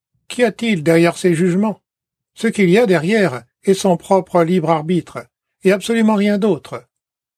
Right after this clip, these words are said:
Dieu détermine des choses basées sur rien d'autre que sa propre volonté libre. Et quoi qu'il veuille est juste par définition, parce qu'il est juste.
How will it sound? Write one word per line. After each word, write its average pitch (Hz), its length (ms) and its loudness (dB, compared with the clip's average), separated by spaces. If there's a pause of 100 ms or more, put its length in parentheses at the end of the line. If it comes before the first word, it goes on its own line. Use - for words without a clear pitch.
Dieu 160 200 0
détermine 196 540 0
des 165 140 2
choses 202 360 -2
basées 180 480 0
sur 180 200 -4
rien 180 200 2
d'autre 175 540 0
que 202 100 0
sa 180 180 -4
propre 190 460 0
volonté 190 520 2
libre. 170 420 -4 (340)
Et 185 120 0
quoi 226 200 0
qu'il 220 220 -2
veuille 220 260 2
est 208 120 2
juste 196 440 0
par 185 180 0
définition, 190 840 0
parce 170 220 -2
qu'il 196 140 -2
est 202 120 2
juste. 196 400 -4